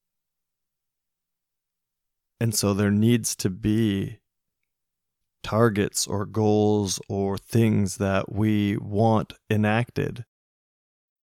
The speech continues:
in light of this going forward that we are fighting for.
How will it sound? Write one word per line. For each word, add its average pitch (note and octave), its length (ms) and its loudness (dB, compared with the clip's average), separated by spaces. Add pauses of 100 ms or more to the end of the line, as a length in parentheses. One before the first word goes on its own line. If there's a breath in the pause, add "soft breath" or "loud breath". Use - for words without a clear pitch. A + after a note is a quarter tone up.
(240)
in G#2+ 200 0
light A2 260 4
of F#2+ 120 -4
this - 540 -8 (840)
going G2+ 320 0
forward G#2+ 460 2
that F#2+ 200 -2
we G#2 220 0
are G#2+ 240 4
fighting G#2 460 0
for. - 420 -12